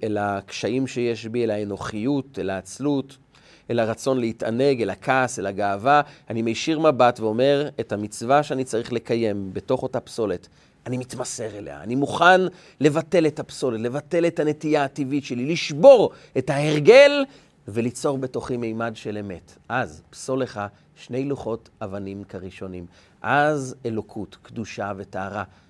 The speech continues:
מתחילה לשכון בתוכך. רצה הקדוש ברוך הוא לזכות את ישראל,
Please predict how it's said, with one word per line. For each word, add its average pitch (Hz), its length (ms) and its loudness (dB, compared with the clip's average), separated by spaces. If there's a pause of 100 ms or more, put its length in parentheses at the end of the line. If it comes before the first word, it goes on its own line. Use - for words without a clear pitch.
(100)
מתחילה - 260 -6
לשכון 98 600 -8
בתוכך. 87 480 -16 (640)
רצה - 220 -6
הקדוש 120 300 -6
ברוך 117 160 -8
הוא 127 100 -8
לזכות 107 640 -10 (120)
את - 120 -16
ישראל, 85 460 -14